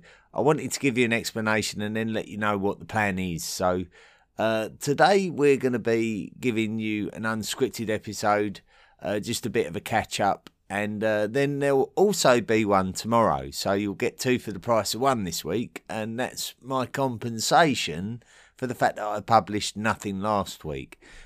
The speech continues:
The reason why I published nothing last week is because I was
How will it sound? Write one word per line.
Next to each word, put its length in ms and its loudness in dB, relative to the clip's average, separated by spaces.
The 80 2
reason 520 4
why 320 4
I 60 4
published 500 -2
nothing 380 -6
last 300 -4
week 260 -6
is 160 -8
because 340 -4
I 140 6
was 340 0